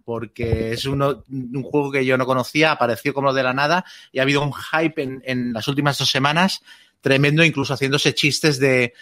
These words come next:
se habla poco del Destiny, se habla poco del Destiny, porque en realidad todo el mundo estaba, estaba hablando del Destiny.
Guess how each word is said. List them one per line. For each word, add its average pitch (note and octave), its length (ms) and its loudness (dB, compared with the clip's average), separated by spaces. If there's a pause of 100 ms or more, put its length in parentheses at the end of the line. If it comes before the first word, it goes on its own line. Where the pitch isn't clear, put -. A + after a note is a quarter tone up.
se - 160 0
habla G#3 200 4
poco G#3 200 4
del F3+ 220 6
Destiny, D#3 460 0
se - 200 -2
habla E3+ 200 4
poco F3 220 4
del D3+ 140 4
Destiny, B2+ 440 -2 (680)
porque A#2 200 -6
en A2 40 -6
realidad B2 280 0
todo C#3+ 140 4
el C3 60 4
mundo C3+ 200 0
estaba, B2 640 4
estaba B2 320 -2
hablando B2+ 320 0
del A#2+ 160 -2
Destiny. A2+ 440 -6